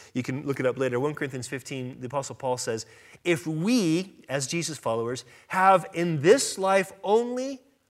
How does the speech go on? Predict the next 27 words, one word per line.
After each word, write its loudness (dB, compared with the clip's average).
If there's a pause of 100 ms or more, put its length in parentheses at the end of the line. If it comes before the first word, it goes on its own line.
hope, 0 (800)
we -2
are 0
among -4
men -4
the -8
most -10 (100)
pitiable." -12 (1300)
In -8
other -2
words, 0 (280)
if 0
our 2
hope 2 (600)
as 0
Jesus -2
followers 0 (200)
is 4
just 2
what -2
we 2
experience 0
in -8
the -4
here -2
and -6
now, -2